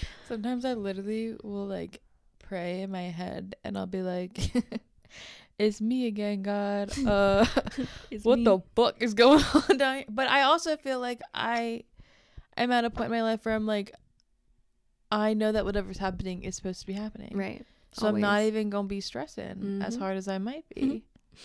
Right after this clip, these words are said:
Speaker 2: Mm-hmm. Um, my last topic. This is something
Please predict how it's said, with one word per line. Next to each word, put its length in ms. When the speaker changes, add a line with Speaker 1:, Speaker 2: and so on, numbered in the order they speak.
Speaker 2:
Mm-hmm. 20
Um, 560
my 160
last 760
topic. 800
This 240
is 80
something 240